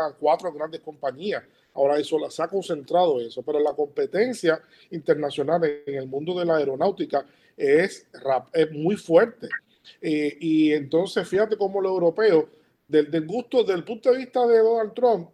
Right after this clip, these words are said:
eh, la consolidación de Airbus ha, ha sido un golpe para su, para la industria de Estados Unidos, porque él piensa que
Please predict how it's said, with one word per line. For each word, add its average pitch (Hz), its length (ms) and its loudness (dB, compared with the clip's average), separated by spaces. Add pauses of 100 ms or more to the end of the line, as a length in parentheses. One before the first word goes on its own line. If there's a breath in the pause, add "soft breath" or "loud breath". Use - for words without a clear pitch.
(300 soft breath)
eh, 165 280 -2
la 156 160 -2
consolidación 151 720 -4
de 196 180 4
Airbus 165 560 2
ha, 143 280 -4
ha 143 40 -2
sido 170 260 2
un 202 120 0
golpe 190 400 -2
para 190 220 -2
su, 143 340 -6
para 151 160 -4
la 143 100 -2
industria 160 460 -2
de 165 140 2
Estados 175 340 -2
Unidos, 214 340 -8
porque 208 320 -6
él 208 160 -2
piensa 220 360 -2
que 185 160 -2